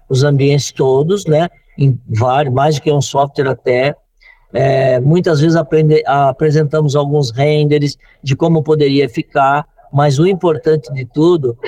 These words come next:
é o que a gente sempre costuma fazer aqui, que são os mockups. A gente aqui, a gente desenvolve o produto, e aí a gente chama o pessoal aqui, é, pra uma rodada ao vivo, realmente. Olha,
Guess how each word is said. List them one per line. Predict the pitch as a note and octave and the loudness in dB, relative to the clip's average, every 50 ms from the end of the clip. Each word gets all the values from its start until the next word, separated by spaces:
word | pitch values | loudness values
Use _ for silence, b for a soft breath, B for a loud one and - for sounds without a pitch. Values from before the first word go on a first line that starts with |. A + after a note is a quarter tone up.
| B B B B _ | B B B B _
é | - C#3 D3 D3 C#3+ | -2 0 2 2 2
o | C#3+ C#3 | 0 0
que | - - D3+ | -2 -2 -2
a | D3 | 0
gente | C3+ C#3+ D#3 D3+ - | 0 0 -2 -2 -4
sempre | - - - F3+ F#3 G3+ F#3+ - F3 | -6 -6 -4 -2 -2 -2 -2 -4 -4
costuma | - F3+ E3 - - E3 E3 D#3+ D#3 | -2 -2 -4 -2 -4 -4 -4 -4 -2
fazer | - D#3+ D3+ C3+ D3 D#3 D#3 D#3+ | -2 -4 -2 -2 0 0 0 0
aqui, | D#3 D#3 - C3+ B2 A#2 A2+ B B B B B B _ | -2 -4 -6 -4 -4 -4 -4 B B B B B B _
que | - C3+ | -4 -4
são | - - D#3 D3+ | -2 -2 0 0
os | D#3 D3 C3+ | 0 2 2
mockups. | C#3+ D#3 D#3+ D3+ - - - D#2 - _ - - - - _ _ _ b b b b | 2 2 0 -2 -4 -6 -6 -6 -6 _ -12 -16 -16 -16 _ _ _ b b b b
A | b C3+ | b 0
gente | C#3 B2 C#3+ D3+ D#3 D3 D#3+ | 0 2 2 0 0 0 -2
aqui, | C#3 A#2 - D3 D3+ E3 E3+ | -2 -2 0 0 2 2 2
a | - B2+ D3+ C#3 | 0 0 0 0
gente | B2 C#3 D3 D#3 C#3+ - E3+ E3+ D#3+ - - | 2 2 0 0 0 0 -2 -4 -4 -6 -8
desenvolve | - C3+ C3 C#3+ E3 E3+ D#3 D3+ D#3+ D#3+ C#3+ B2 C#3+ D3+ D#3+ E3 E3+ D#3 D#3+ D#3 D3+ | -4 -2 0 2 2 2 2 2 2 2 2 2 2 0 2 2 2 2 2 2 2
o | D3+ E3 G3+ G3 | 2 2 0 -2
produto, | - - G3+ G3 F#3+ D#3+ D3 D3+ C#3+ B2+ - - - A2+ - _ _ _ _ _ _ _ _ _ _ _ _ | -2 -2 -2 -2 0 0 0 0 -2 -2 -4 -6 -10 -12 -18 _ _ _ _ _ _ _ _ _ _ _ _
e | C3+ C#3 C#3+ | -2 0 2
aí | C#3+ C#3+ C#3+ C#3+ D3 | 2 2 2 2 2
a | D#3 D#3 | 2 2
gente | C3 D3+ D#3 D3+ - | 2 0 -2 -2 -4
chama | - - - - D3+ D#3 E3 E3 D#3+ | -6 -6 -2 -2 0 0 0 0 0
o | D3 | -2
pessoal | C#3+ D#3 C3+ - - D3+ D3 C#3+ | -2 -2 -4 -2 -2 -2 -2 -2
aqui, | C#3 C3 - - D#3+ E3+ F3+ F3 - - - _ _ _ - | -2 -4 -4 -2 0 0 0 -2 -4 -8 -20 _ _ _ -6
é, | - C#3+ C#3+ C#3 C#3 | -2 0 2 2 0
pra | - - D#3 D3 | 0 0 0 0
uma | C#3+ D3+ D3+ | 0 0 0
rodada | C3+ D3+ E3 D#3+ D3 D3 C#3+ C#3 C#3+ D3+ D3+ D#3+ | 0 0 0 0 0 0 0 0 0 0 0 0
ao | E3+ F#3+ F3+ | 0 0 0
vivo, | D3 B2 B2+ D#3+ F#3 G#3 A3+ G#3+ E3+ D3+ C3 | 0 0 0 0 0 0 0 0 0 0 0
realmente. | C#3+ D3 C#3 C3+ C3+ C3+ B2+ B2 - D#3 | 0 0 0 0 -2 -2 -4 -2 -2 0
Olha, | D#3+ D#3+ D3+ C#3 | 0 0 0 -2